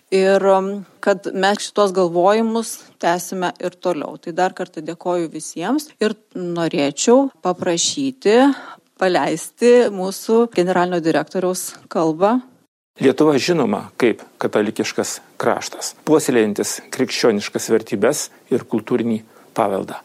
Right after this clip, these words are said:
Speaker 2: Nors Lietuvoje nėra valstybinės religijos, visuomenės pasitikėjimas bažnyčia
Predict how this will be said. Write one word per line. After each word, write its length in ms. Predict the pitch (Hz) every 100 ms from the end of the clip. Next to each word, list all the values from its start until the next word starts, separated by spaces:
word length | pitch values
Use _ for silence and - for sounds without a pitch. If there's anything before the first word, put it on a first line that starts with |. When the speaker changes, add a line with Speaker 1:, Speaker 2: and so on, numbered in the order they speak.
| _
Speaker 2:
Nors 280 | 156 160 -
Lietuvoje 480 | 156 147 156 147 143
nėra 480 | 143 139 147 104 -
valstybinės 680 | 113 95 - 107 104 101 107
religijos, 640 | 110 131 117 - - - - - -
visuomenės 540 | 127 123 165 160 110 -
pasitikėjimas 680 | 107 - 110 - 113 101 98
bažnyčia 560 | 110 107 117 104 -